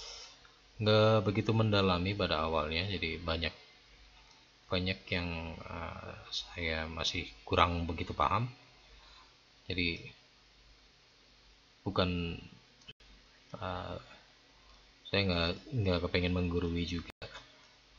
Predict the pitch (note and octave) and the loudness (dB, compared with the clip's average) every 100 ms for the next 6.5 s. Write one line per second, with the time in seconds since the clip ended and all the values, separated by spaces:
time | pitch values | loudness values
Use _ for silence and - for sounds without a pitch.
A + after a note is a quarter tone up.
0 | - - - E2+ - - - - - - | -20 -16 -6 -4 -6 -16 -20 -20 -20 -20
1 | _ _ _ _ _ _ _ _ _ _ | _ _ _ _ _ _ _ _ _ _
2 | _ _ - - G#2+ A2+ A#2+ G#2+ G#2+ G#2+ | _ _ -6 0 4 4 4 4 4 4
3 | G2+ G2 E2+ G#2 F2 E2 - - E2+ E2 | 2 0 0 -2 -2 -4 -6 -6 -2 -2
4 | D#2+ D#2+ - - - - - - - - | -2 -4 -6 -10 -18 -16 -12 -10 -10 -10
5 | - - - - - - - - - E2+ | -10 -10 -12 -18 -20 -20 -20 -12 -4 -2
6 | E2 D#2+ D#2+ E2 E2 | 0 0 0 0 -2